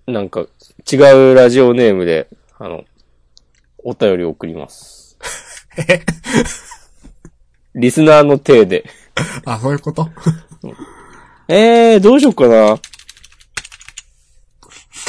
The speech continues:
Speaker 1: どうすんの？どうしたらいい？俺は。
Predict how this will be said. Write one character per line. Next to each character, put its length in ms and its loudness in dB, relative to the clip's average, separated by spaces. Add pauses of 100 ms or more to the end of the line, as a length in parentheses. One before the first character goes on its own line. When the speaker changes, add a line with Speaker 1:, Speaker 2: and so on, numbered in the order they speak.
(140)
Speaker 1:
ど 140 0
う 60 -2
す 80 -2
ん 100 -2
の？ 260 -4 (760)
ど 100 -4
う 60 -4
し 60 -14
た 80 -4
ら 100 -2
い 60 -6
い？ 80 -8
俺 160 -8
は。 200 -6